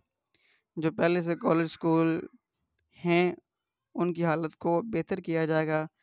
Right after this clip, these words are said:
ताकि तालिब इल्मों के लिए तालीम, तालीम की सहूलियात को बेहतर किया जा सके। और जो मैनेजमेंट होगी स्कूल के अंदर, कॉलेज के अंदर, उनके अंदर तालिब इल्म की पार्टिसिपेशन को भी यकीनी बनाया जाएगा, ताकि तालिब इल्म,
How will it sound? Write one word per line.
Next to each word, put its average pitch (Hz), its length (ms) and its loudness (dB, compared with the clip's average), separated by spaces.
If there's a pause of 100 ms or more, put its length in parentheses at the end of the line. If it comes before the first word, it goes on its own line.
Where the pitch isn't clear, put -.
(260)
ताकि 156 260 -2
तालिब 165 340 -2
इल्मों 170 320 0
के 170 160 -6
लिए 160 160 -4
तालीम, 165 460 -4
तालीम 165 400 -4
की 165 140 -6
सहूलियात 151 540 -2
को 214 180 -2 (500)
बेहतर 170 440 0
किया 170 500 0
जा - 180 -2
सके। 170 320 -10 (680)
और 196 320 8
जो 202 120 6
मैनेजमेंट 202 540 4
होगी 170 320 6
स्कूल 175 340 2
के 175 100 0
अंदर, 165 240 2
कॉलेज 165 360 2
के 175 100 -2
अंदर, 160 360 0 (480)
उनके 185 240 0
अंदर 185 120 0
तालिब 160 300 0
इल्म 170 280 0
की 165 220 0
पार्टिसिपेशन 170 760 -4
को 160 140 2
भी 165 320 -2
यकीनी 175 320 2
बनाया 165 320 2
जाएगा, - 380 -2 (480)
ताकि 165 240 0
तालिब 160 320 0
इल्म, 170 260 0